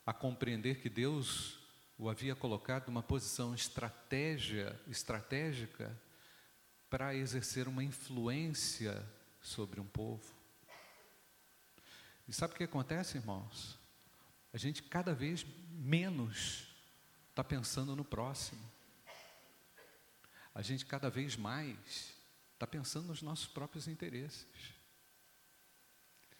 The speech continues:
Tem um, uma, há uma tendência muito forte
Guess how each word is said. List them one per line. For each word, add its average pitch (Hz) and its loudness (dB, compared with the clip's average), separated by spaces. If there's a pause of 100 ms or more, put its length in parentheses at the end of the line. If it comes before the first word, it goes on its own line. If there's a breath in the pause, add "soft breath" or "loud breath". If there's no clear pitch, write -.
(560 loud breath)
Tem 160 0
um, 117 -2 (240)
uma, 127 0
há 127 4
uma 165 2
tendência 123 2
muito 127 0
forte 127 0